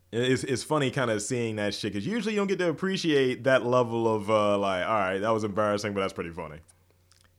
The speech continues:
And, um, yesterday was an embarrassing night, though, 'cause my man just, not, just not alcohol. He's not an alcohol guy. He's a, he's a weed guy. He's not an alcohol kid. And he got just so tight about it. He was like, "Yo, man,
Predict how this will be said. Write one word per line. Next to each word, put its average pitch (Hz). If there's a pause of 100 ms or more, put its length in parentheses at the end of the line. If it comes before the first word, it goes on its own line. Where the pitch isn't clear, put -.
(160)
And, 101
um, 90 (160)
yesterday 202
was 147
an 123
embarrassing 113
night, 90
though, 55 (640)
'cause 110
my 110
man 123 (320)
just, - (220)
not, 151
just -
not 85
alcohol. 80
He's 131
not 123
an 101
alcohol 85
guy. 82
He's 113
a, 107
he's 131
a 127
weed 101
guy. 87
He's 101
not 107
an 95
alcohol 87
kid. 85 (600)
And 113 (460)
he 175
got 147
just 123
so 135
tight 123
about 117
it. -
He 123
was 104
like, 92
"Yo, 90
man, 95